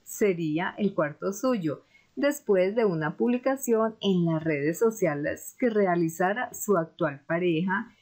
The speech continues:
en la que puso un video con un bebé dando a entender que fue madre,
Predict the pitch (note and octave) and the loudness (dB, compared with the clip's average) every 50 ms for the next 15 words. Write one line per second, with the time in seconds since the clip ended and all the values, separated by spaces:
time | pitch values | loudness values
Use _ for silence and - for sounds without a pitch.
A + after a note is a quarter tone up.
0 | _ _ _ _ - G3 F#3 F3 E3+ E3 D#3+ D#3 - - E3+ D#3 - - D#3 D3+ | _ _ _ _ 0 2 2 2 2 2 0 -2 -2 -2 -2 0 2 2 0 2
1 | - - E3+ F#3 G3+ A3 A#3 A#3 B3+ C4 C4 B3+ B3+ A3+ G#3+ G3+ G#3 G#3+ A3 - | 0 -2 -2 0 2 2 2 4 2 2 2 2 2 2 2 2 2 0 -2 0
2 | - A3+ G3 F#3 E3+ D#3+ D3+ D3 C#3+ D3 D3+ D#3+ E3 F3+ F#3+ F3+ F3+ F#3+ - - | 0 0 2 2 2 2 0 0 0 0 0 0 0 0 0 0 0 0 -4 -8
3 | - - G3+ F3 F3+ F3+ E3+ D#3 D3 D#3+ E3 G#3+ A3+ B3 B3+ C#4 C#4 C#4 C#4 B3 | -6 -2 -2 0 2 2 2 2 2 0 0 0 0 0 0 0 0 0 2 2
4 | A#3 A3 A3+ A#3 - - A#3+ F#3+ - - - D3+ D3 D3 D#3 D#3 D3+ D3 D3 C#3 | 4 4 4 2 0 0 -2 -2 -2 -2 -2 -2 0 0 0 0 0 -2 -4 -6
5 | C3 C3 B2 - | -8 -12 -14 -16